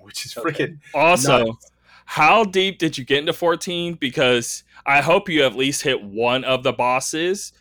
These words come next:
Speaker 2: because any of, like, the summon battles in fourteen, I'm so glad they put 'em in Theatrhythm, 'cause
Speaker 1: Mm-hmm.
Speaker 2: the music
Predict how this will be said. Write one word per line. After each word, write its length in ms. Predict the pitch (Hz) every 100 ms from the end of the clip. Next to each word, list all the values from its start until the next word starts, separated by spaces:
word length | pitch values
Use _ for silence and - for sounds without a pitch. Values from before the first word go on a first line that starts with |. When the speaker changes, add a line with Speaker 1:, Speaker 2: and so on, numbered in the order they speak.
| _
Speaker 2:
because 480 | 135 127 131 117 - _ _ -
any 260 | 135 156 190
of, 160 | 175 147
like, 240 | 135 -
the 120 | 110
summon 420 | - 120 117 135
battles 500 | 131 135 135 135 127
in 100 | 127
fourteen, 680 | 123 131 131 - 139 135 135 - _
I'm 120 | 117 127
so 400 | - 151 120 120
glad 280 | 117 113 110
they 80 | 110
put 200 | - 113
'em 100 | 110
in 120 | 104
Theatrhythm, 640 | 117 113 127 127 131 131 - 123 131
'cause 100 | 147
Speaker 1:
Mm-hmm. 60 |
Speaker 2:
the 80 | 127
music 720 | 117 123 147 165 190 196 -